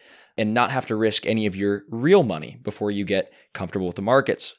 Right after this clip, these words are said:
And best of all, you can connect with twelve million other eToro traders around the world, kind of like a social network for trading, to discuss charts and all things crypto. So go ahead,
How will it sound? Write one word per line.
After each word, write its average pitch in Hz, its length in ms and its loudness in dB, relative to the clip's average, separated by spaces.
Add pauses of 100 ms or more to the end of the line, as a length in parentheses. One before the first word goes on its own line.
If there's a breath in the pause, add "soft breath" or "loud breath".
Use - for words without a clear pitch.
(120)
And 101 160 0
best 127 220 4
of 143 60 0
all, 175 140 8
you 139 120 -2
can 165 160 -4
connect 156 420 2
with 120 320 2
twelve 160 380 4
million 170 360 4
other 143 240 6
eToro 135 480 4
traders 117 380 2
around 113 300 4
the 170 80 4
world, 120 380 6 (420 soft breath)
kind 123 160 0
of 139 40 2
like 143 120 2
a - 20 2
social 135 420 4
network 120 340 4
for 107 100 -8
trading, 123 480 2 (280 soft breath)
to 113 100 -6
discuss - 680 2
charts 170 560 4
and 101 160 0
all 131 160 4
things 131 260 0
crypto. - 520 0 (360 soft breath)
So 117 160 -2
go 135 160 6
ahead, 190 360 4